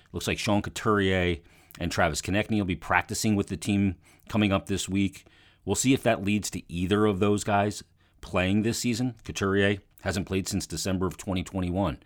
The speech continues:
Uh, Travis Konecny hasn't played in a couple weeks now since the injury that he sustained, uh, a little while back on that hit from behind.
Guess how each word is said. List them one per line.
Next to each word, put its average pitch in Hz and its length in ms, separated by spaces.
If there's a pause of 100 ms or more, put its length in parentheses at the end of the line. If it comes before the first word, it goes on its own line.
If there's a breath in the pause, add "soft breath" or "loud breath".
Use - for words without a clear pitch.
(460 loud breath)
Uh, 73 100
Travis 90 360
Konecny 95 520 (380 soft breath)
hasn't 90 240
played 98 160
in 90 40
a 82 40
couple 98 240
weeks 110 280
now 82 220
since - 420
the 87 200
injury 90 360
that 85 200
he 107 140
sustained, 76 600 (400 soft breath)
uh, 78 140
a 95 80
little 90 220
while 80 200
back 78 240
on 82 80
that 78 140
hit 107 140
from 90 160
behind. 82 480